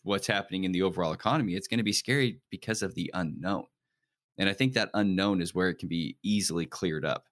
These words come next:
You know, if you sit down and you go through, "What have I done so far? What are my goals? And what can these assets do for me? And how can they, can support me in my goals?" then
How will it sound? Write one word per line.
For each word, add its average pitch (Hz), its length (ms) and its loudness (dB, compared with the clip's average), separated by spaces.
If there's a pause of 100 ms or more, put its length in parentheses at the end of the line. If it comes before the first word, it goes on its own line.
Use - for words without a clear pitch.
(380)
You 85 120 -4
know, 87 40 -2
if 90 100 -4
you 107 100 4
sit 131 240 2
down 131 240 2
and 92 100 0
you 104 80 -2
go 107 160 2
through, 98 480 -2 (260)
"What 110 240 0 (120)
have 98 240 -2
I 87 120 -4
done 90 300 0
so 107 240 2
far? - 400 -2 (380)
What 98 180 4
are 110 100 2
my 92 200 -2
goals? 101 720 0
And 87 140 -2
what 92 160 -2
can 95 120 -4
these 87 180 -2
assets 85 480 -2
do 90 180 -2
for 82 280 -2
me? 107 160 0
And 104 120 -6
how 85 120 -2
can 85 140 -8
they, 71 100 -6 (440)
can 87 120 0
support - 420 0
me 85 100 0
in 80 80 0
my 85 160 0
goals?" 113 260 -2 (520)
then 107 400 0